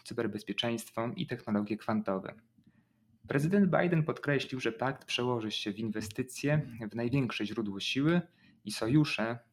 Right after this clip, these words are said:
by lepiej odpowiedzieć na obecne i przyszłe wyzwania. Z kolei australijski politolog Hugh White stwierdził, że sojusz jest decyzją mającą pogłębić i wzmocnić przymierze z U S A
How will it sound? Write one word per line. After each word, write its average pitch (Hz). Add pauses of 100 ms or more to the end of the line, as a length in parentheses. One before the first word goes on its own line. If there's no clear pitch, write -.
(120)
by 101
lepiej 143
odpowiedzieć 117
na 104
obecne 117
i 110
przyszłe 107
wyzwania. 98 (760)
Z -
kolei 220
australijski 156
politolog 120
Hugh 110
White 113
stwierdził, 110
że 104
sojusz 110
jest 104
decyzją 127
mającą 110
pogłębić 110
i -
wzmocnić 110
przymierze 107
z 101
U 104
S -
A 120